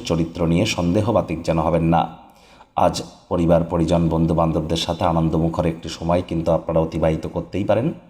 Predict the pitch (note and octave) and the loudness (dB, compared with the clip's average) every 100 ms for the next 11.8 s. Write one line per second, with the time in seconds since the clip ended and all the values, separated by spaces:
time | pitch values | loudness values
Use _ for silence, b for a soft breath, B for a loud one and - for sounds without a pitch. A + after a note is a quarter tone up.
0 | b b b _ C3 C3+ C3+ C#3+ C3 B2+ | b b b _ 2 6 6 4 0 -2
1 | B2 G2 F#2+ F#2 G2 F#2+ F2 F2 E2+ E2 | -2 -2 0 -2 -2 0 2 2 2 0
2 | A#2+ B2+ B2+ C3 A#2+ F2+ F2 - F2 E2+ | -2 0 2 2 0 -2 -4 -4 0 2
3 | E2 E2 F2 E2+ E2 E2 E2+ F2+ E2+ F2 | 2 2 0 2 2 0 -4 -2 0 2
4 | D#2+ - - b b b b F2+ F#2 F2 | 0 -4 -16 b b b b -4 0 0
5 | E2 F2 E2 D#2+ - F#2 G#2 D#2 D#2+ E2 | 0 0 0 0 -2 -2 0 0 0 2
6 | E2+ E2 E2 D#2+ E2 E2 G#2+ - D#2 E2 | 2 0 -2 0 0 0 0 0 -4 -6
7 | D2+ b b b b - B2 B2 A2 B2+ | -8 b b b b -2 0 4 4 4
8 | B2+ B2 B2+ F2+ F2+ F2+ E2+ - E2+ E2 | 0 -2 -2 0 2 2 0 -2 -2 0
9 | E2+ E2+ E2+ F2+ E2 - G#2+ C3 - E2+ | 2 2 2 2 0 -2 -2 -2 0 0
10 | E2 E2 D#2+ E2+ A#2 E2 E2+ G#2+ G2+ F2 | 0 0 -2 -2 0 0 2 2 2 2
11 | E2 D#2+ E2+ D#2+ - E2 - | 2 0 -2 -4 -4 -4 -4